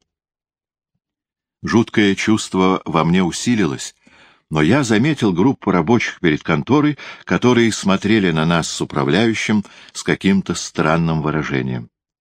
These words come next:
Я понял, что ждать на их глазах вызова подмоги совершенно невозможно. Это роняет мое достоинство.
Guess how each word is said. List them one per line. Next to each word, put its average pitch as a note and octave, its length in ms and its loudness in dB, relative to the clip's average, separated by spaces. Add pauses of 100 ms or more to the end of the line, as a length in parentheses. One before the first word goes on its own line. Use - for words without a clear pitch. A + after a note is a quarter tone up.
(420)
Я C3 160 0
понял, E3 480 2 (220)
что A#2 340 0
ждать G2+ 400 0
на G2 140 2
их G#2+ 200 0
глазах F2+ 560 0 (220)
вызова E2+ 500 2
подмоги F#2 580 0
совершенно F2 580 0
невозможно. D#2+ 800 0 (720)
Это G2+ 320 0
роняет F#2+ 560 0
мое E2+ 320 2
достоинство. C#2+ 800 -6